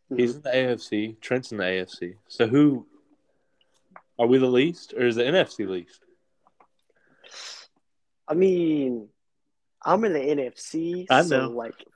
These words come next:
Speaker 2: for me, it's still A F C least, but I, I don't know. We'll let, we'll let him decide that.
Speaker 1: Yeah,
Speaker 2: Uh,
Speaker 1: he, he's the
Speaker 2: David
Speaker 1: one that, he's the one that, the only one that talked about A F C least.
Speaker 2: Yeah.
Speaker 1: So now I wanna hear him talk about A F C most,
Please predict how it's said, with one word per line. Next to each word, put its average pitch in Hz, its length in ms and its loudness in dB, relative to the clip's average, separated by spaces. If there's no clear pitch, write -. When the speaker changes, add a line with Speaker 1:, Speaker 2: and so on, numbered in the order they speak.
Speaker 2:
for 127 140 -2
me, 170 300 2
it's 196 140 4
still 185 180 0
A 185 140 0
F 202 140 -4
C 208 180 -6
least, 214 360 -10
but 127 180 -12
I, 135 200 -8
I 156 100 0
don't 185 180 -2
know. 185 220 -2
We'll 156 200 -6
let, 175 280 -2
we'll 175 200 -6
let 147 120 -4
him 139 160 -8
decide 123 340 -18
that. 131 180 -8
Speaker 1:
Yeah, 120 160 -2
Speaker 2:
Uh, 110 60 0
Speaker 1:
he, 135 160 0
he's 151 200 0
the - 60 2
Speaker 2:
David 185 80 6
Speaker 1:
one 175 180 4
that, 151 220 -2
he's 160 200 -2
the 175 80 -4
one 170 160 -2
that, 139 260 -6
the 147 80 -4
only 143 280 2
one 139 200 -2
that 120 120 -8
talked 131 280 -2
about 101 200 -2
A 95 160 -6
F 85 100 -14
C 90 160 -10
least. 85 380 -12
Speaker 2:
Yeah. 127 120 -8
Speaker 1:
So 110 200 -6
now 127 340 4
I 113 160 2
wanna 110 260 -4
hear 107 180 -2
him 101 140 -8
talk 98 300 -4
about 98 180 -2
A 104 140 0
F 101 100 -12
C - 160 -16
most, 95 500 -4